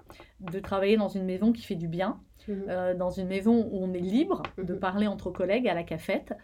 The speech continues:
Speaker 1: de se dire tout ce qu'il y a. Je vais vous donner un exemple, d'ailleurs très bizarroïde, entre guillemets.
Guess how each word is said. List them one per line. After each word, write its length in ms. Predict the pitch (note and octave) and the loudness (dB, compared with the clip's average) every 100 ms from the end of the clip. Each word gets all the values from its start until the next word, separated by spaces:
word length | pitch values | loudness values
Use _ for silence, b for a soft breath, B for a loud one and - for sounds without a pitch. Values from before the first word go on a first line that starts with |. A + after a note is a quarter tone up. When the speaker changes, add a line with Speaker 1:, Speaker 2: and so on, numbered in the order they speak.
| b b | b b
Speaker 1:
de 140 | E3+ F3+ | -8 -6
se 80 | E3+ | -4
dire 200 | G3+ C4 | -2 -2
tout 100 | G#3 | -4
ce 100 | - | -6
qu'il 60 | E3+ | -4
y 40 | |
a. 100 | E3 | -4
Je 80 | - F#3+ | -8 -6
vais 20 | |
vous 80 | F#3 | -2
donner 180 | F#3+ | 0
un 140 | F#3 F#3 | 0 -2
exemple, 380 | F3+ F#3+ F3+ E3+ | -2 -2 -4 -6
d'ailleurs 260 | D3+ - | -10 -10
très 300 | - E3 D#3+ D#3 - - | -8 -6 -6 -10 -18 -14
bizarroïde, 480 | D#3+ E3 D#3 E3+ D#4+ | -6 -2 0 0 0
entre 240 | A#3+ - F3 | -2 -4 -6
guillemets. 360 | E3+ F3 D4 | -4 -2 -2